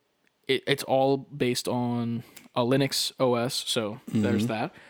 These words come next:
Speaker 1: Which, another thing that's cool about that is that in the I G N video, they said specifically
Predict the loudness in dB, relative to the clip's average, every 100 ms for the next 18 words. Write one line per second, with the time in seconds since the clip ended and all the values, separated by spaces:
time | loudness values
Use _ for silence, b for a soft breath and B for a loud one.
0 | B B 0 2 2 2 4 4 0 -2
1 | -6 0 2 4 2 2 0 0 -2 0
2 | 2 0 -2 2 4 4 4 2 2 4
3 | 4 6 4 4 2 2 2 0 -2 2
4 | 2 2 2 0 -2